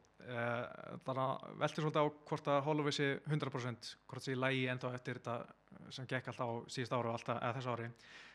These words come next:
En ég ætla bara að gera ráð fyrir því að hann sé í lagi. Þá held ég að hann taki þetta bara í, með T K O í svona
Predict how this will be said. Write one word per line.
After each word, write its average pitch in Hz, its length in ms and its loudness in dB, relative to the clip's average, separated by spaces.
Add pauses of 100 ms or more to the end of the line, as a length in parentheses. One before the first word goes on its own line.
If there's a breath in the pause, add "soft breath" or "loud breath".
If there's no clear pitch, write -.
En 117 100 0
ég 123 100 4
ætla 156 80 4
bara 147 100 4
að - 40 2
gera 165 140 6
ráð 170 120 8
fyrir 143 120 6
því - 20 8
að - 40 8
hann 131 80 4
sé 147 120 2
í 135 60 6
lagi. 117 200 4 (340)
Þá 123 140 2
held 147 180 4
ég 156 100 6
að 147 40 2
hann 151 160 2
taki 151 280 2
þetta 131 100 -4
bara 131 300 6
í, 139 240 -2 (800 loud breath)
með 127 80 -4
T 170 160 4
K 165 120 6
O 165 100 10
í 165 340 6
svona 170 180 0